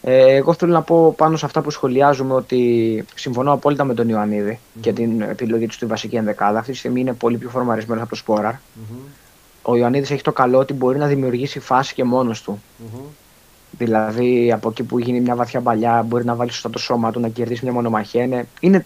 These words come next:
Speaker 1: έχει τσαγανό, είναι δυνατός, είναι πιο γρήγορος από το Σπόραρ.
Speaker 2: Μμμ.
Speaker 1: Ε, απλά δεν μπορεί να φτιάξει, ας πούμε, παιχνίδι όπως ο Σπόραρ. Δηλαδή, μπορεί να σεντράρει, δεν μπορεί να κάνει άλλα πράγματα.
Speaker 2: Ναι.
Speaker 1: Ε, για μένα έπρεπε να ξεκινάει βασικός και το αποδεικνύει και σ-, στο σημερινό παιχνίδι στο κύπελλο, που έχει ήδη την assist στο Τζέριν.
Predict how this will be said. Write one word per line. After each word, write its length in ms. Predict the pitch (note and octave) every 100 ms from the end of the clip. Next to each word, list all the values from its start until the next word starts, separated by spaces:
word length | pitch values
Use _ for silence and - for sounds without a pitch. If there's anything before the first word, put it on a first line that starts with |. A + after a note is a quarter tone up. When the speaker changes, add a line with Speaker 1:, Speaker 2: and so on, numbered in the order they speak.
| -
Speaker 1:
έχει 180 | F3+ G3
τσαγανό, 460 | - D3+ B2 D3 F3+
είναι 160 | E3+
δυνατός, 500 | D3+ D3+ A#2+ D#3 E3+
είναι 120 | E3+ D#3
πιο 160 | E3
γρήγορος 360 | C3+ C#3 D3 B2+
από 80 | A#2+
το 60 |
Σπόραρ. 340 | - D3 E3 F3 - - -
Speaker 2:
Μμμ. 220 | A#2+ B2 C#3 - _ _ _ _ - _ _ _ - _
Speaker 1:
Ε, 260 | E3 E3+ D3+
απλά 200 | E3 F#3+
δεν 80 | F3+
μπορεί 240 | F3+ G3+
να 300 | G3 E3+ E3
φτιάξει, 580 | - - F3 - - G#2+ -
ας 180 | B2
πούμε, 160 | - B2
παιχνίδι 420 | A2+ A2+ G#2+ G2+
όπως 200 | A2 A#2+
ο 60 | A2+
Σπόραρ. 260 | - A#2
Δηλαδή, 160 | A2 A#2+
μπορεί 160 | B2+ C3
να 80 | B2
σεντράρει, 540 | A#2+ G#2+ A#2 C3+ C#3
δεν 140 | C3 C3
μπορεί 280 | B2+ B2+
να 100 | A#2+
κάνει 180 | A2+ A#2+ -
άλλα 200 | C3 A2
πράγματα. 420 | G#2 G2+ - - - A#2+ A#2+
Speaker 2:
Ναι. 180 | A#2+ A2 F#2+ -
Speaker 1:
Ε, 520 | C#3+ D3 D3 D3 C#3+
για 200 | D3 D#3
μένα 180 | F3 F3+
έπρεπε 200 | E3+ D#3+
να 60 | D#3
ξεκινάει 280 | D3+ D#3+
βασικός 420 | C#3+ A#2+ A#2 D#3 D#3
και 100 | D3+
το 80 |
αποδεικνύει 480 | C3+ C3+ C3 D3+ D#3
και 120 | C#3+
σ-, 180 | C3+ B2+
στο 140 | - C3+
σημερινό 380 | C3 B2+ C#3+
παιχνίδι 320 | C3+ B2+ B2+ A2+
στο 120 | A2+
κύπελλο, 340 | A#2+ A#2+ B2+
που 120 | -
έχει 200 | B2+ B2+
ήδη 160 | C3 A#2+
την 160 | A#2 A2+
assist 260 | - B2 -
στο 180 | - A2
Τζέριν. 380 | A2 G#2+ B2